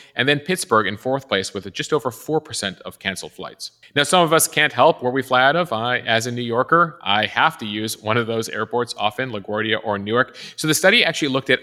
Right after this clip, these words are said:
other factors that you can take into account when you take off and land on time. So they looked at time of day. The largest concentration of cancellations came in the evening hours between four P M and ten P M. So it looks like if you can, fly in the mornings or by the latest, lunchtime.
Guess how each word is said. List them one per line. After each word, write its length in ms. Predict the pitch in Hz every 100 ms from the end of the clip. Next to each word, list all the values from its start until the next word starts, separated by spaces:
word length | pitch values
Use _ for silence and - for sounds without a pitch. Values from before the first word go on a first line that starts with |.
| -
other 180 | 113 110
factors 560 | - 98 - 101 98 - - -
that 80 | 107
you 60 |
can 120 | 107
take 200 | 104 120
into 200 | 117 110
account 400 | 104 - 101 98 -
when 120 | 107
you 80 | 104
take 240 | - 107
off 240 | 110 107 - 107
and 140 | 101
land 260 | 101 98 -
on 140 | 90
time. 340 | 90 95 82 - _ _ -
So 140 | 156
they 80 | 156
looked 180 | 156 151
at 60 |
time 260 | - 143 139
of 100 | 117
day. 280 | 147 95 87 - _
The 120 | 123
largest 460 | 120 127 156 175 190
concentration 600 | 160 160 156 123 113 123
of 120 | 113
cancellations 680 | - 110 104 101 92 104 -
came 300 | - 127 151
in 80 | 170
the 120 | -
evening 280 | 127 104 98
hours 240 | 92 107
between 260 | - - 101
four 260 | - 123
P 160 | 127 156
M 100 | 165
and 100 | 175
ten 160 | 107 95
P 160 | -
M. 120 | 101 -
So 240 | 107 101 - - -
it 100 | 90
looks 240 | 107 110 113
like 160 | 107
if 100 | 92
you 80 | 92
can, 340 | - 107 104
fly 300 | 117 - 98
in 60 | 117
the 80 | 135
mornings 420 | 110 104 127 127 -
or 300 | 101 98 - _ _
by 120 | 95
the 100 | 104
latest, 320 | 120 104 123 -
lunchtime. 640 | 107 113 - 85 76